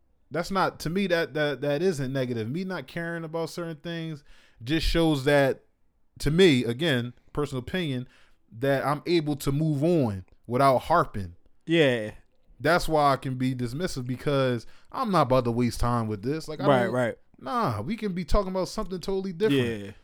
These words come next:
Speaker 2: Yeah, yeah.
Speaker 1: We can be doing something totally different instead
Speaker 2: Yeah.
Speaker 1: of spending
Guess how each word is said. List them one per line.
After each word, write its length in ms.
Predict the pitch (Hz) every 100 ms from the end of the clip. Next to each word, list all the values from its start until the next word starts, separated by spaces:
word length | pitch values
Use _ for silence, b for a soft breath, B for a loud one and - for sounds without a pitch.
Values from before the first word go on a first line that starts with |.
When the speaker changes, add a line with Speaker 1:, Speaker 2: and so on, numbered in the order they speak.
| _ -
Speaker 2:
Yeah, 100 | 180
yeah. 60 | 147
Speaker 1:
We 60 |
can 140 | 190 190
be 100 | 180
doing 260 | 190 196
something 300 | 180 180 151
totally 380 | 139 156 151 143
different 460 | 131 139 - 101 -
instead 360 | 135 117 170
Speaker 2:
Yeah. 60 | 160
Speaker 1:
of 260 | 139 123 - _ _ _ _ _ _ _ _
spending 720 | - - 180 156 156 143 135